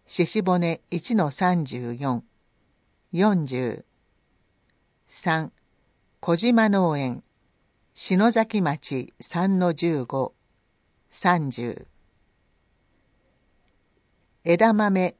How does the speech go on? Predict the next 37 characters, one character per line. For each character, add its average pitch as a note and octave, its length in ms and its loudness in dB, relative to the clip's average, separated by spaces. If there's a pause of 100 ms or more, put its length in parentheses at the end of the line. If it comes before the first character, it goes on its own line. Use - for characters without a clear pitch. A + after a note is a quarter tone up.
十 F#3 320 4
六 A3 300 -2
株。 C3 400 -6 (760)
六 E3+ 320 0
月 A3 300 2
上 F3+ 300 2
旬 F3 260 -4
か D3+ 160 -4
ら D3 220 -4 (360)
七 - 300 -2
月 G#3+ 300 0
中 G3 280 0
旬 E3+ 380 -2
の D3 240 -4
土 C3+ 220 -6
曜、 D3 340 -4 (720)
九 C4 140 0
時 A#3+ 160 0
か F3 140 0
ら D3+ 120 2
十 F#3+ 240 2
二 F#3+ 200 2
時 E3+ 120 -4
の C#3 180 -2
指 - 200 -10
定 G3+ 240 0
し - 80 -14
た F#3 140 -2
三 F#3+ 260 -2
十 G3 160 -4
分 E3+ 320 -6
間。 - 260 -8 (1500)
四、 F3 380 0 (560)
長 F3+ 320 2
島 A3 320 0
農 F3 280 2
園、 C3+ 240 -6